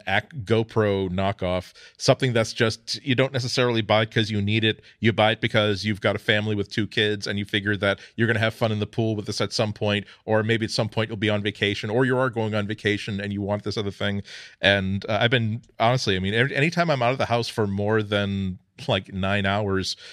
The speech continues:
if I've got a bag with me, I, I do have, like, the, the Gear three sixty, uh, with me 'cause it's just, it's so, it's, it's still, it's still just adorably cute. It's wonderful.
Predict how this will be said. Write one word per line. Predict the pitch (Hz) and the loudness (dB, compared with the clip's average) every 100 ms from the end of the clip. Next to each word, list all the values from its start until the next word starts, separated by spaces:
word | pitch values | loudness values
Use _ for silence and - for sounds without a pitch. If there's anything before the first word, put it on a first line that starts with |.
| - - | -10 -2
if | 113 | 2
I've | 117 | 4
got | 139 131 | 4 2
a | |
bag | 104 104 117 113 | 4 4 4 2
with | 110 - | -2 0
me, | 104 101 | 0 2
I, | 95 - | 0 0
I | 110 | 0
do | 110 110 | 0 2
have, | 107 104 104 98 | 2 2 -2 -4
like, | 95 - | -6 0
the, | 101 95 98 - | 0 0 -4 -6
the | 98 | -6
Gear | 87 - 101 | -6 -2 -2
three | 101 98 | -2 -4
sixty, | - 98 - 90 90 - - _ _ | -2 -4 -2 -4 -4 -10 -20 _ _
uh, | 92 87 92 - _ - | -4 -4 -4 -10 _ -2
with | 113 113 | 0 2
me | 98 | -2
'cause | - 98 98 | 0 -2 -2
it's | 104 | -2
just, | 143 123 - | -2 -2 -4
it's | - | 0
so, | - - | 0 -2
it's, | - 127 - | -8 -10 -6
it's | 120 | -6
still, | - 151 156 - | 0 0 -2 -4
it's | 117 | -4
still | - 147 165 | 0 0 2
just | 156 139 | 0 -2
adorably | 98 113 127 127 | 0 2 0 -2
cute. | 123 - 120 117 - | -4 0 0 0 -4
It's | 101 - | -6 -4
wonderful. | 110 117 113 120 113 | -2 -2 -2 -2 -2